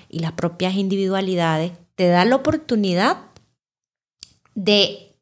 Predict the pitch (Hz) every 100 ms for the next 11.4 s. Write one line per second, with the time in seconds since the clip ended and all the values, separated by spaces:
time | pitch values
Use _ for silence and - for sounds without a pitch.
0 | _ _ _ 208 190 202 226 220 196 180
1 | 185 208 - 208 190 170 170 185 208 208
2 | 202 - 185 175 170 - - 190 170 170
3 | 170 185 - - - 160 - 151 160 -
4 | 190 - 165 175 175 175 151 156 165 180
5 | 180 165 147 151 - - - - - 170
6 | 165 160 180 185 175 - - - - _
7 | 196 196 202 208 202 190 - - _ _
8 | - 190 208 220 226 226 185 165 170 190
9 | 208 208 160 151 143 - 175 170 165 151
10 | 151 156 160 160 165 170 170 156 - 185
11 | 175 165 - -